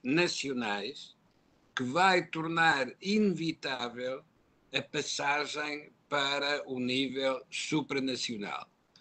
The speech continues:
Mas, na escala europeia, é também a acumulação de problemas no interior da Europa que vai obrigar a recorrer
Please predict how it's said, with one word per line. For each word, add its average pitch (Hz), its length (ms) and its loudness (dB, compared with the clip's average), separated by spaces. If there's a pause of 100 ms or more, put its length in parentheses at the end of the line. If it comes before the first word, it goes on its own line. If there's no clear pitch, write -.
(220)
Mas, 135 680 4
na 135 160 -4
escala 196 440 2
europeia, 127 760 -4 (580)
é 143 120 0
também 156 880 0 (560)
a 135 120 6
acumulação 160 840 -2
de 135 100 -6
problemas 143 840 -4
no 202 300 4
interior 156 500 2
da 127 100 -6
Europa 123 680 -2 (480)
que 123 80 -8
vai 151 300 2
obrigar 147 840 2 (500)
a 143 260 2
recorrer 143 880 -2